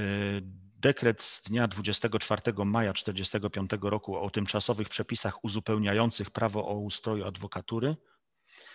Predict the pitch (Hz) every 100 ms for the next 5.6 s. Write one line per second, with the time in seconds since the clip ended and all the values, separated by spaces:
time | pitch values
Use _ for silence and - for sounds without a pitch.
0 | - - - 120 - 110 107 110 104 95
1 | 104 107 107 107 104 104 101 104 101 95
2 | 95 98 98 101 101 - 110 101 95 -
3 | - 101 101 - 95 - 104 104 98 110
4 | 101 104 - - 117 - 107 104 101 104
5 | 92 98 107 117 147 165